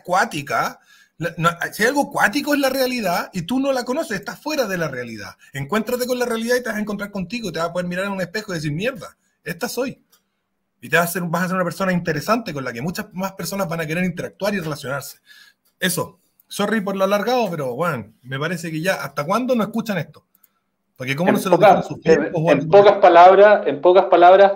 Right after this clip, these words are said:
Speaker 2: piérdanse, búsquense y encuéntrense. Y para eso, eh,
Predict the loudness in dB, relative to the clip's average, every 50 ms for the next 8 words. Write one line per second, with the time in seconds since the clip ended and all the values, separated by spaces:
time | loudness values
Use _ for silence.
0 | -2 -10 _ _ _ _ _ _ _ _ _ _ _ _ _ _ _ _ _ _
1 | _ _ _ 0 4 8 10 10 10 10 8 8 6 4 4 -2 -2 0 0 0
2 | -2 -4 -10 -20 _ _ _ _ _ -6 2 6 8 8 8 8 6 4 2 2
3 | 4 6 8 8 8 8 6 2 0 0 2 2 2 2 2 0 -6 -6 -4 -2
4 | -4 -2 -2 -2 -4 -2 2 4 6 8 8 10 10 8 8 6 8 8 10 10
5 | 10 8 6 0 -10 -12 -6 -2 -2 -2 -2 -2